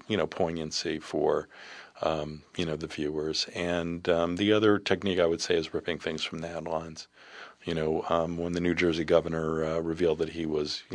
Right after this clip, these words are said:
both married and gay, um, you know, we ripped that story off. We did it on One Life. It took them to number one for the first time in a zillion years. Um, and, um, you know, it was terrific T V.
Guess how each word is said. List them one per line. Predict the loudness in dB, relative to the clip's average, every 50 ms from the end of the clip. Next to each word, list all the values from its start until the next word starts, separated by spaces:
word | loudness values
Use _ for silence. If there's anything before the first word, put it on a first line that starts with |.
| -6 0 2
both | 2 2 2 2
married | 2 4 4 4 4 2
and | 0 0 -2 -4 0
gay, | 2 4 4 4 4 4 2 0 -2 -4 -4
um, | -4 -4 -4 -4 -4 -8 -10 -12 -14 -14 -14 -16 -14 _
you | 4 6
know, | 8
we | 10 10 8
ripped | 8 6 2 0
that | -4 -4 -2
story | -2 -2 0 2 2 4 2 2
off. | 2 0 -2
We | 0
did | 2 2 0 2
it | 2
on | 0 2
One | 2 0 0
Life. | 0 -2 -2 -2 -2 -2
It | -4
took | -2 -4 -4 -4
them | -4 -4
to | -4 -4
number | -4 -4 -6 -4 -2
one | -2 -2 -2 -4 -4
for | -4 -2
the | -2 -2
first | 0 2 0 0 0 -2
time | -2 -2 -2 -2
in | -2 -6 -6 -8 -6
a | -4
zillion | -4 -2 0 0 -2 -2 -4 -6 -6 -6
years. | -6 -6 -6 -6 -8 -10 -12 -14 -14 -12 -12 -12 -14 -10 -2 2
Um, | 6 8 8 8 8 4 -2 -2 0 2
and, | 2 2 2 0 0 2 4
um, | 6 6 6 4 4
you | 2 2
know, | 2 2
it | 2
was | 0 -2 -2
terrific | 2 2 2 2 2 0 -6 -6
T | -4 -4 -2
V. | -2 -2 -2 -2 -4 -10